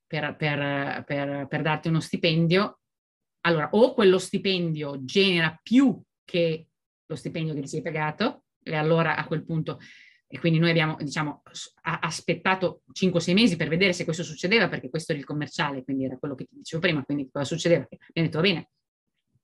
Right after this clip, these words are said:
pagati, però a sto punto vendi come se non ci fosse un domani." Cioè, l-, l'idea era, fa-, fai in modo che quello che ti paghi venga più che compensato dalle vendite che crei.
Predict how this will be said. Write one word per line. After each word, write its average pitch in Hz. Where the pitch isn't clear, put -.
pagati, 220
però 156
a -
sto 170
punto 202
vendi 175
come 190
se 165
non 147
ci 135
fosse 160
un 170
domani." 156
Cioè, 143
l-, 160
l'idea 180
era, 165
fa-, 180
fai 190
in 220
modo 202
che 190
quello 214
che 180
ti 208
paghi 190
venga 165
più 196
che 180
compensato 175
dalle 156
vendite 165
che 127
crei. 160